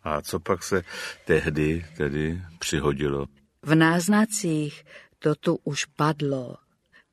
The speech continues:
Speaker 2: Devatenáctiletá slečna Anna Františka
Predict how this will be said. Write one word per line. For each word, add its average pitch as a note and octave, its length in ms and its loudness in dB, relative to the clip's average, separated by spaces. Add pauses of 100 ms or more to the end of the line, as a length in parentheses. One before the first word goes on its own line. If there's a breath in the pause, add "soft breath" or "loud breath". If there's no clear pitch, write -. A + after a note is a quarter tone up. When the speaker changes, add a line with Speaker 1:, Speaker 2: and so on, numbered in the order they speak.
(100)
Speaker 2:
Devatenáctiletá F#3+ 1120 6
slečna F#3+ 460 2
Anna E3+ 200 6
Františka E3 800 -4